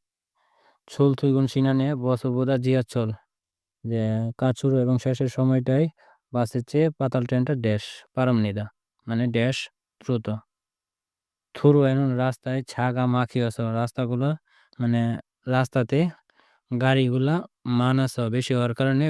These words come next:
বুকজা খাবি তেমন এমনি আদা। যে জ্যামের কারণ আর কি। তাহলে শূন্যস্থানে কি বসবে? থ আরু, জাল, ভালো, ছাম, সত্যি, ইয়াক। এখানে প্রায় বোঝে,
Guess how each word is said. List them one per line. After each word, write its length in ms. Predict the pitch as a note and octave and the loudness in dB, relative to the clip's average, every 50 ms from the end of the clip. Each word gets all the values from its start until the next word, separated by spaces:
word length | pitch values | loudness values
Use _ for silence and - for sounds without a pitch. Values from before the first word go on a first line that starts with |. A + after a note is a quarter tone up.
| C3+ B2 | -2 -4
বুকজা 340 | - C#3 C3 B2+ B2+ C3+ C3 | -2 -2 -2 0 0 0 0
খাবি 260 | A#2+ - B2+ B2 C#3 D#3 | 0 0 0 0 0 0
তেমন 280 | D3+ - C#3+ C3 C3 B2 A#2 | 0 2 2 2 2 2 2
এমনি 240 | A#2 A#2 A2+ A2 G#2+ | 2 2 0 0 -2
আদা। 220 | G#2 G#2 G#2 G2+ - _ _ _ - - - _ _ _ _ _ - | -2 -4 -6 -8 -10 _ _ _ -20 -20 -20 _ _ _ _ _ -10
যে 220 | - A#2 A#2 A2+ A2 A2 A2 A2 A2 A2 G#2+ G#2+ - - _ _ _ _ _ _ _ _ _ _ _ _ _ _ _ _ _ _ - | -8 -4 -4 -2 -2 0 0 0 0 0 -2 -4 -6 -12 _ _ _ _ _ _ _ _ _ _ _ _ _ _ _ _ _ _ -4
জ্যামের 460 | C3 C3+ B2+ C3+ C3+ C#3 C#3 C#3 D3+ D3+ | -2 0 2 4 4 4 4 4 2 0
কারণ 240 | - C3 C3 B2+ A#2+ A#2 | -2 -4 -4 -2 -2 -4
আর 100 | A2+ G#2+ | -4 -6
কি। 160 | - A2+ A#2 D3+ C#3+ - _ _ _ _ _ _ _ _ _ _ _ _ _ _ _ - | -6 -8 -8 -8 -8 -12 _ _ _ _ _ _ _ _ _ _ _ _ _ _ _ -8
তাহলে 200 | B2 B2 A#2 B2+ B2 A#2+ A#2+ - _ _ _ _ _ | -4 -2 0 2 2 0 0 -4 _ _ _ _ _
শূন্যস্থানে 380 | - C#3 C#3 C#3 B2 C#3 B2+ B2 | -2 2 2 2 2 2 0 2
কি 100 | A#2+ B2+ | 2 2
বসবে? 280 | B2+ C3 C3 C#3 E3 F3+ F3 - _ _ _ _ _ _ _ - | 2 2 2 2 0 0 -2 -4 _ _ _ _ _ _ _ -4
থ 20 | - B2+ B2+ A#2+ A2+ A2 - | -2 0 0 0 -2 -4 -4
আরু, 280 | B2 B2+ C3 D#3 E3 C#3+ A#2 - _ _ _ _ _ _ _ _ _ _ _ _ _ _ _ _ _ - | -2 0 2 2 2 2 0 -4 _ _ _ _ _ _ _ _ _ _ _ _ _ _ _ _ _ -10
জাল, 360 | A#2 A#2 B2 A#2+ A#2+ A#2+ A2+ A2 G#2 - _ _ _ _ _ _ _ - | -2 2 4 4 4 4 2 -2 -6 -10 _ _ _ _ _ _ _ -6
ভালো, 280 | - B2 B2 B2+ C#3+ D3+ C3+ A#2+ G#2+ - _ _ _ _ - | -2 0 2 2 2 0 0 -2 -6 -10 _ _ _ _ -6
ছাম, 260 | - C3 B2+ B2+ A#2+ A#2+ A2 - | 0 0 2 2 0 -2 -6 -10
সত্যি, 460 | - - C3 C3 - _ - D#3 C#3 A#2 A#2 G#2+ _ _ - | -8 -6 -4 -4 -6 _ -2 -2 -2 0 -2 -6 _ _ -4
ইয়াক। 240 | B2 B2+ B2+ A#2 - _ _ - _ _ _ _ _ _ _ _ _ _ _ _ _ - | -2 0 0 0 -2 _ _ -20 _ _ _ _ _ _ _ _ _ _ _ _ _ -12
এখানে 200 | A#2+ - B2+ B2+ | -4 -2 -2 -2
প্রায় 280 | B2+ - D3 C#3 C3+ C3 B2 | 0 0 0 2 2 2 0
বোঝে, 280 | B2 B2 A#2 A#2+ A#2 | -2 -4 -4 -4 -6